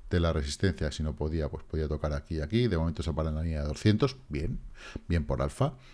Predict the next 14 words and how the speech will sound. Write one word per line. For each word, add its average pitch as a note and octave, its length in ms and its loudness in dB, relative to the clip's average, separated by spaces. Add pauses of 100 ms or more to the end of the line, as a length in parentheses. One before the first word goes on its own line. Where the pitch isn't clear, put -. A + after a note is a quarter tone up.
(120)
a F2 140 0
pesar F2+ 240 4
de F2+ 60 6
la F2+ 120 6
caída, F#2+ 300 4
pues - 140 -4
tampoco F#2 400 6
es F#2+ 100 6
que, F2 160 2
tampoco G#2 380 4
es - 80 0
tan C#2+ 160 0
grave, F#2 340 8 (560)
¿vale? F2 320 0